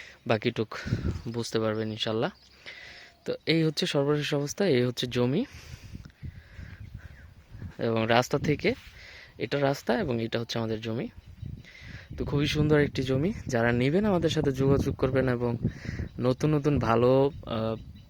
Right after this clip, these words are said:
কাগজ সহ জমি পাওয়ার জন্য আমাদের চ্যানেলটা সাবস্ক্রাইব করে দিবেন, এবং আমাদের পাশেই থাকবেন। ভালো থাকবেন সকলেই।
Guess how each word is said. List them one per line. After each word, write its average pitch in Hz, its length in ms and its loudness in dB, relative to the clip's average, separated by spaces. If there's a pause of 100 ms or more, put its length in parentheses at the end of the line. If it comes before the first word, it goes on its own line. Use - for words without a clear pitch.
কাগজ 123 360 2 (360)
সহ 113 260 0
জমি 117 360 2
পাওয়ার 113 200 2
জন্য 113 200 0
আমাদের 110 320 0 (1700)
চ্যানেলটা 113 340 2
সাবস্ক্রাইব 120 560 0
করে 127 180 4
দিবেন, 127 260 2 (1120)
এবং 113 160 -6
আমাদের 117 240 2
পাশেই 120 360 0
থাকবেন। 120 360 0 (840)
ভালো 120 220 0
থাকবেন 135 340 -2
সকলেই। 131 440 0